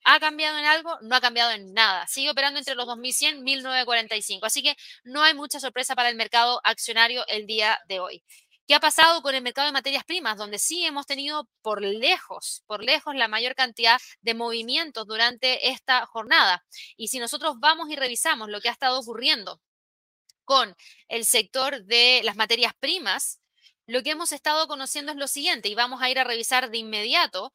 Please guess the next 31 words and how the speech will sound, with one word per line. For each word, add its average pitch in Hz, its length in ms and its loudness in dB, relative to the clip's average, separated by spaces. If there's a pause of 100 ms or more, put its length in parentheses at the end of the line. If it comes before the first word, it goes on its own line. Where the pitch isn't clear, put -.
(220)
lo 233 140 -2
que 233 80 -4
ocurre 294 340 -2
con 277 280 -2
el 254 120 -4
petróleo, 262 460 -4
porque 214 340 -2
el 220 140 -2
petróleo, 233 420 -2
yo 247 100 -4
partí 285 240 -2
hablando 240 360 4
del 208 100 -2
petróleo, 208 400 -4
pero 214 140 -4
después 233 260 -4
nos 247 140 -8
cambiamos 233 540 -2
hacia, 277 540 4 (340)
obviamente, 247 840 0 (460)
otros 240 320 -4
mercados, 190 440 0
pero 233 160 -4
el 233 80 -6
petróleo 240 600 -4 (460)
ha 294 100 4
tenido 320 240 -6
un 302 60 -10
movimiento 269 380 -8
súper 311 380 -8
fuerte. 294 480 -6